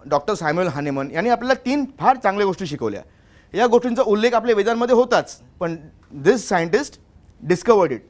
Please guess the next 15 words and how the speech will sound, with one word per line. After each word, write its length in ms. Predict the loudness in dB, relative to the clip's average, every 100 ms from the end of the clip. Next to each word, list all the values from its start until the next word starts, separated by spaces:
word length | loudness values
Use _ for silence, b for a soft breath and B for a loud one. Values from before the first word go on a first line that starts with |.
| b b b b -6
आणि 140 | -6
त्यांच्या 380 | -2 -2 0 2
अख्ख्या 260 | 0 2 0
टीचिंग्स 460 | 2 0 0 -2
तुम्ही 160 | 0 2
जर 100 | 4
बघितलं, 280 | 2 0 -4
हानेमनने 340 | -4 -4 -2
जे 120 | 0
शिकवलं, 320 | -2 0 2
आता 80 | 2
मी 100 | -2
नऊ 240 | 0 2 4
वर्ष, 220 | 2 0
अ, 580 | -4 -6 -8 -2 0